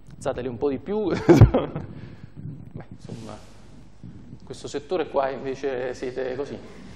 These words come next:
Metterle in pratica. E beh, siamo qua per questo. <laughs> Ok, allora,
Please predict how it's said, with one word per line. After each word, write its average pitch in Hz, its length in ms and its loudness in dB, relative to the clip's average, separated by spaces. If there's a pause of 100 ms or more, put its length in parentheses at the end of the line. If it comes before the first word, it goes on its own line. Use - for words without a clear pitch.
(3000)
Metterle 131 420 -6
in 123 100 -6
pratica. 127 480 -6 (680)
E - 60 -10
beh, 151 160 -14
siamo 123 340 -10
qua 113 160 -2
per - 220 -10
questo. 104 400 -8
<laughs> - 1120 -4 (640)
Ok, - 320 -2 (840)
allora, 120 540 6